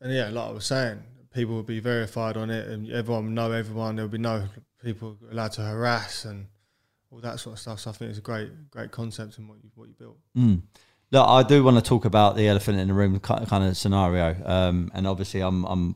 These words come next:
Speaker 2: gonna be very, very respectful towards it, because it's, it's, you know, it's even, it's even tough for me to even ask you as a pal. But, you know, you are, you are known, uh, socially and even in the media for going out with Caroline Flack.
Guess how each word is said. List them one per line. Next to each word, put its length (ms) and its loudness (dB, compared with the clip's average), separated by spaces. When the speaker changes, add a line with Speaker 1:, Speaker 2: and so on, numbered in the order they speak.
Speaker 2:
gonna 160 0
be 120 2
very, 200 6
very 140 4
respectful 640 0
towards 380 0
it, 140 4
because 280 -2
it's, 340 -4
it's, 280 -10
you 80 -2
know, 140 0
it's 200 -4
even, 280 0
it's 180 -2
even 240 2
tough 280 -2
for 100 -2
me 120 2
to 140 -4
even 200 -4
ask 200 0
you 80 0
as 80 -2
a 40 -2
pal. 280 6
But, 280 0
you 120 2
know, 80 8
you 260 8
are, 380 6
you 160 6
are 140 8
known, 500 6
uh, 220 4
socially 760 4
and 100 6
even 280 4
in 100 6
the 80 6
media 340 6
for 140 -10
going 240 4
out 100 2
with 120 -6
Caroline 340 0
Flack. 500 0